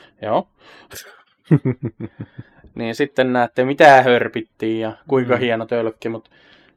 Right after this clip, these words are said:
Speaker 1: mitä tää maksoi?
Speaker 2: Öö, olisiko se ollut sit
Speaker 1: Tää lukee
Speaker 2: kaksi,
Speaker 1: sivussa
Speaker 2: kaksi ja
Speaker 1: punnis yksi kolme viisi.
Speaker 2: Mm, olisiko se ollut kaksi ja jotakin, melkein kolme euroa?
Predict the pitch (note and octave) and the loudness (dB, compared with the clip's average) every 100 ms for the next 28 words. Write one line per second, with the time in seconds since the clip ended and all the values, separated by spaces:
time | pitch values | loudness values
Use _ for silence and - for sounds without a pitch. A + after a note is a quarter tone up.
0 | - C4 G4 - C#3 C3 - - _ _ | -14 -8 -4 -2 0 -2 -8 -16 _ _
1 | _ _ - - - - - A2 - - | _ _ -18 -18 -14 -12 -10 -10 -10 -12
2 | - - - - - - _ _ B2 A#2 | -12 -14 -16 -18 -18 -20 _ _ -14 -12
3 | - A2+ G#2 G2 G2+ G2+ F#2+ - D#3+ F3+ | -12 -10 -8 -6 -6 -8 -10 0 2 2
4 | F3 F3 E3 G3 F3+ B2+ A2 - G3 E3 | 0 -2 0 -2 0 0 -2 0 -2 -2
5 | B2+ A#2+ - D3 C#3+ - A2 A2+ A2+ A#2+ | -4 -8 -6 -6 -6 -6 -6 -6 -10 -12
6 | - - _ G#2 C#2+ A2 A2 A2 A#2+ A2+ | -14 -20 _ -20 -18 -14 -14 -12 -12 -10
7 | G#2 G#2 G#2 - - F2 F2 F#2+ - F#2+ | -8 -6 -6 -8 -14 -14 -14 -16 -18 -18
8 | G#2+ A#2+ G#2+ F#2+ G2+ - - _ | -14 -12 -12 -12 -14 -18 -20 _